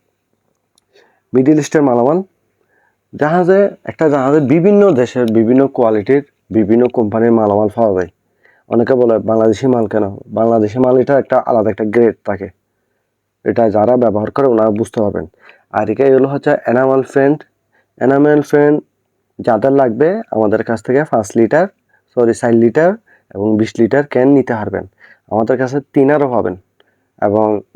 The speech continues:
গামও আছে, গাম, আইকা, অ্যাডজাস্ট। দেখতে থাকুন, অনেক মালামাল আছে। স্ক্রিনে দেওয়া নাম্বারে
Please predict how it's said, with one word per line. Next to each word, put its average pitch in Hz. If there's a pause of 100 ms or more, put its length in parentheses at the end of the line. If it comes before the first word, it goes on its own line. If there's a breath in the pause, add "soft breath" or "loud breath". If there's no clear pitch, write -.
(120)
গামও 127
আছে, 123 (220)
গাম, 107
আইকা, 104 (920)
অ্যাডজাস্ট। 117 (1800)
দেখতে 117
থাকুন, 104 (140)
অনেক 135 (100)
মালামাল 107
আছে। 104 (600 loud breath)
স্ক্রিনে 170
দেওয়া 170
নাম্বারে 113